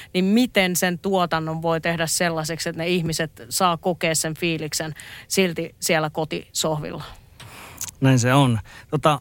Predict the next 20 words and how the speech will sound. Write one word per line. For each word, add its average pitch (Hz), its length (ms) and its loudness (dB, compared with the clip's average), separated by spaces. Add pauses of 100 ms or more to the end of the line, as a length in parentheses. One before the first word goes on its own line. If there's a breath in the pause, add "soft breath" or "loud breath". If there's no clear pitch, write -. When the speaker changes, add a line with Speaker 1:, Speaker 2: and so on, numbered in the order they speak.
Speaker 2:
Marianne 170 500 4 (240)
kannalta 151 340 2
pitää 147 200 0
ottaa 143 280 -4
kiinni 151 240 2
sellaiseen 123 720 2
ajankohtaiseen 123 560 0
asiaan 131 200 2
myöskin. 143 480 2
Eli 127 160 -2
nythän 143 320 2
on 131 180 0
viime 151 240 4
päivinä 120 360 -4
Chelsean 123 600 0 (220)
naisten 147 280 2
joukkueen 127 280 0
manageri 127 460 0
Emma 143 160 4
Hayes 127 480 0